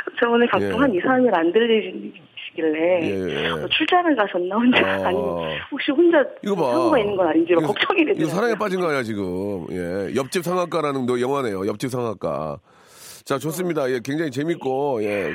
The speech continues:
Speaker 2: 히트, 히트는 이제 이등병의 편지하고 노부부의 거기서 잠이 든다. 굉장히
Speaker 1: 네.
Speaker 2: 좋았습니다. 선물 두 개 드리겠습니다. 일 번부터 이십구 번 중에 두 개 고르시기 바랍니다.
Speaker 1: 어, 삼 번이요.
Speaker 2: 삼 번 아까 했어요. 면도기 세트 나 다음, 다른 거?
Speaker 1: 아, 구 번이요.
Speaker 2: 구 번.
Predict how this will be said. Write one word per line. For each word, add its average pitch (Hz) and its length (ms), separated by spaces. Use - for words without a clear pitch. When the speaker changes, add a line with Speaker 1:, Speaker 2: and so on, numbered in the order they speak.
Speaker 2:
히트, 160 200
히트는 180 580
이제 123 80
이등병의 165 420
편지하고 147 440
노부부의 147 520
거기서 120 320
잠이 120 240
든다. 113 560
굉장히 113 200
Speaker 1:
네. - 40
Speaker 2:
좋았습니다. - 640
선물 214 300
두 151 120
개 175 100
드리겠습니다. 131 440
일 170 80
번부터 190 340
이십구 160 400
번 165 120
중에 139 180
두 139 120
개 165 80
고르시기 110 320
바랍니다. 85 500
Speaker 1:
어, 185 200
삼 320 200
번이요. 240 360
Speaker 2:
삼 170 180
번 175 80
아까 175 120
했어요. 151 300
면도기 139 300
세트 120 200
나 92 100
다음, 127 260
다른 123 220
거? 151 160
Speaker 1:
아, 185 200
구 185 100
번이요. 180 360
Speaker 2:
구 107 140
번. 113 300